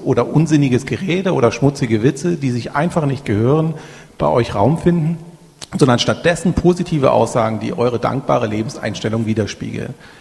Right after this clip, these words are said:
Das sollt ihr wissen, dass keiner, der in sexueller Sünde oder unrein lebt, oder auch keiner, der von Geld getrieben wird, was ja nichts anderes ist, als ein Ausdruck des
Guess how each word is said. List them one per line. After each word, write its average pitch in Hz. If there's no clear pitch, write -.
Das 151
sollt 160
ihr 165
wissen, 147
dass -
keiner, 160
der 123
in 107
sexueller 135
Sünde 123
oder 123
unrein 117
lebt, 104
oder 117
auch -
keiner, 165
der 139
von 143
Geld 147
getrieben 156
wird, 107
was 123
ja 135
nichts -
anderes 185
ist, -
als 139
ein 123
Ausdruck 170
des -